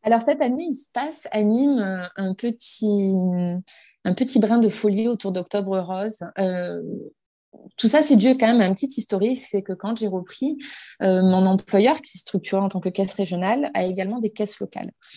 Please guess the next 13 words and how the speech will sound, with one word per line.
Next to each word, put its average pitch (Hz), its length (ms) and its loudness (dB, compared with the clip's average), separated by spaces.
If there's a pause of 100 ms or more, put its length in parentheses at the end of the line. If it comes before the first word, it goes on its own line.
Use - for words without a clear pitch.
(260)
Et 196 80 -4
ces 208 120 -2
caisses 285 220 -2
locales-là 202 480 0
se 247 120 -6
doivent 190 280 -6
d'investir 185 500 -6
sur 196 140 -2
leur 165 140 -4
territoire, 175 560 -2
entre 185 240 -4
autres 202 220 -4
choses. 175 380 -4